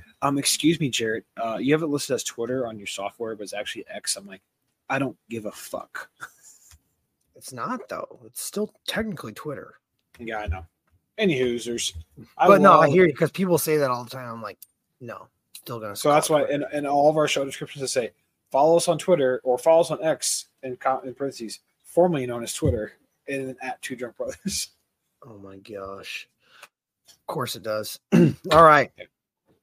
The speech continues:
Speaker 2: We've got N F L picks coming your way. I've got five.
Speaker 1: Mm. I have one, two, three, four,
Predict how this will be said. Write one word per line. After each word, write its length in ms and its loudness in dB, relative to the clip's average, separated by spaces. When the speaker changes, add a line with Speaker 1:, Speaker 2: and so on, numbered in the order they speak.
Speaker 2:
We've 160 -4
got 180 8
N 120 10
F 180 2
L 140 10
picks 480 -4
coming 280 -4
your 120 -6
way. 360 -8
I've 180 -8
got 260 -6
five. 400 -2
Speaker 1:
Mm. 280 -6
I 100 -2
have 420 -2
one, 180 -10
two, 220 -14
three, 380 -8
four, 220 -6